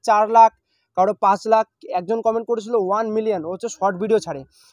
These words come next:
তো যা-, যাদেরকে চিনি আমি দুজনকে, এই দুজনকে বেশি করে। আর Instagram-এ popular আমাদের জলপাইগুড়িতে একটা মেয়ে আছে দমুনিতে বাড়ি, যার নাম হচ্ছে কি প্রিয়াঙ্কা দত্ত। তো ওই দিদিও আমাদেরকে মানে support করতেছে, আমাদের পাশে আছে।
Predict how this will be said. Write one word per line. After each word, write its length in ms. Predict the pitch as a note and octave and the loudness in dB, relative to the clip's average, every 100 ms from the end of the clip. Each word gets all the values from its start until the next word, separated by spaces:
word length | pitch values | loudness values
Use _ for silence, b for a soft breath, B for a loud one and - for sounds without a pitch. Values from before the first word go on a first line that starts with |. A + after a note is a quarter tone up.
| b _ | b _
তো 120 | G3 | -8
যা-, 360 | F#3 F#3 F3+ F3 | -2 2 4 4
যাদেরকে 340 | E3 F#3+ A#3 A#3+ | 0 0 0 -2
চিনি 240 | A3+ B3+ | -2 0
আমি 120 | B3+ | 0
দুজনকে, 380 | A3 A3+ A#3+ A#3 | 0 -2 -4 0
এই 180 | A#3 A#3 | 0 0
দুজনকে 380 | F#3+ G#3 A3+ A3+ | -6 -6 -4 -2
বেশি 260 | G3+ F#3+ | -2 -2
করে। 200 | G3+ G#3+ A#3+ b b - | -2 -4 -4 b b -2
আর 140 | D#3+ | -2
Instagram-এ 760 | E3 G#3+ G#3 F#3 B3+ B3 B3 B3 | -2 -6 -6 -4 0 2 2 2
popular 300 | A3 G3+ A#3+ | -2 2 2
আমাদের 220 | G#3+ A3+ | 2 -2
জলপাইগুড়িতে 380 | G3 G#3 A3 A3 | -4 -2 0 2
একটা 140 | A3+ | 0
মেয়ে 220 | G3 F#3+ G#3+ | -2 -2 -2
আছে 200 | F#3+ G3 | -2 -6
দমুনিতে 400 | F#3 G3+ G3+ G#3 | -4 -4 -2 -2
বাড়ি, 200 | F#3+ G3 D#3 | -2 -4 -4
যার 180 | F3+ | -4
নাম 180 | F3+ F#3 | -2 -4
হচ্ছে 180 | F#3+ E3+ | -6 -8
কি 100 | D3+ | -12
প্রিয়াঙ্কা 360 | - G3 F#3+ F#3 | -10 -10 -6 -6
দত্ত। 300 | E3+ - D#3 _ _ _ | -6 -8 -16 _ _ _
তো 60 | E3+ | -4
ওই 140 | F#3+ | -4
দিদিও 280 | F3+ G3 G#3+ | -4 -4 -2
আমাদেরকে 420 | A3 G3+ G3+ G3 | 0 -2 -6 -4
মানে 420 | G#3 E3+ F3+ F3 E3+ | -4 -4 -4 -6 -8
support 300 | F3 F#3 - | -10 -10 -10
করতেছে, 300 | G3 - F#3+ | -12 -10 -10
আমাদের 180 | F#3 F3+ | -8 -8
পাশে 280 | E3 D#3+ G3 | -8 -6 -4
আছে। 260 | F#3 F#3 | -4 -6